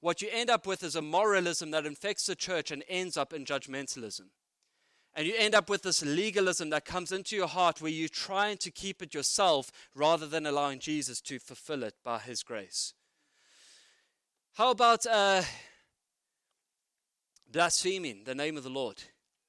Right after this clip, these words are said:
Shocking one. The name of Jesus is just thrown around left, right, and center these days with absolutely no thoughts as to the name of Jesus Christ. Why is it, and might I just put this out there,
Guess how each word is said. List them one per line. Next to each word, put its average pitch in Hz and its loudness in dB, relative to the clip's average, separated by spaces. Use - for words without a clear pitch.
Shocking 196 -4
one. 110 -8
The 175 2
name 202 0
of 170 -4
Jesus 165 -4
is 156 -4
just 175 -4
thrown 196 -2
around 185 0
left, 175 0
right, 185 -4
and 175 -6
center 180 -6
these 151 -8
days 127 -2
with 131 -14
absolutely 175 -6
no 165 -2
thoughts 165 -6
as - -6
to 156 -4
the 135 -6
name 151 -4
of 131 -12
Jesus 139 -10
Christ. 135 0
Why 277 8
is 262 0
it, 180 -2
and 190 6
might 214 2
I 262 2
just 214 -8
put 214 -2
this 165 -4
out 180 2
there, 135 0